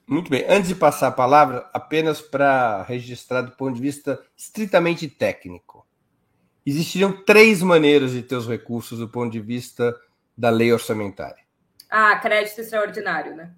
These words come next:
Speaker 1: A primeira é a pec, uma mudança constitucional. A segunda, medida provisória dos créditos extraordinários, que já foi usado pelo próprio Bolsonaro. E a terceira é a execução orçamentária.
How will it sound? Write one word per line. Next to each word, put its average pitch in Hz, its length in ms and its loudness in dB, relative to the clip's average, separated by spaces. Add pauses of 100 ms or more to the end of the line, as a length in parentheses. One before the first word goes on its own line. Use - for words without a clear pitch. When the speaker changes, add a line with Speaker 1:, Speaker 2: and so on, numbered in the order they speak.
(220)
Speaker 1:
A 127 80 6
primeira 156 400 8
é 156 80 12
a 160 60 8
pec, - 580 -2
uma 120 160 -4
mudança 123 340 -4
constitucional. 78 520 -8
A 101 40 -8
segunda, 196 460 0
medida 175 340 -2
provisória 143 880 6 (240)
dos 139 220 -4
créditos 165 760 4
extraordinários, 127 920 2
que - 140 -16
já 214 80 2
foi 240 180 2
usado 175 300 6
pelo 151 240 -4
próprio 160 280 0
Bolsonaro. 123 680 -4 (480)
E 180 100 6
a 202 80 10
terceira 202 800 4
é 190 180 10
a 190 120 8
execução 202 840 0
orçamentária. 135 840 -4